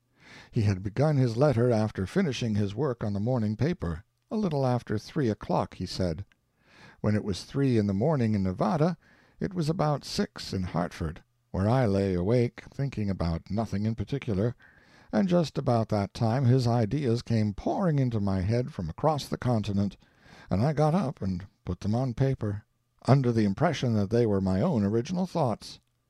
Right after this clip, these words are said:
I have never seen any mesmeric or clairvoyant performances or spiritual manifestations which were in the least degree convincing,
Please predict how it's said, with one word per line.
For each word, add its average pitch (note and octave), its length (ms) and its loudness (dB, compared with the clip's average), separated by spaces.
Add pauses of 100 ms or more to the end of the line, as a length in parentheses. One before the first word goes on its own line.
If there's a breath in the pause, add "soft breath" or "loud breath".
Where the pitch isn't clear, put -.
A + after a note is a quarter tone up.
(600 loud breath)
I - 140 0
have B2+ 180 2
never C3 320 2
seen D3 340 0
any C#3 340 0
mesmeric G#2 840 0
or G2 140 -4
clairvoyant A#2 800 0
performances G2 800 -4
or F2 120 -8
spiritual G#2 600 -2
manifestations G2+ 1200 -4
which - 240 -12
were F#2 160 -4
in A#2 160 -2
the F#2+ 100 0
least A#2 500 -8
degree F#2+ 520 -6
convincing, D2+ 760 -4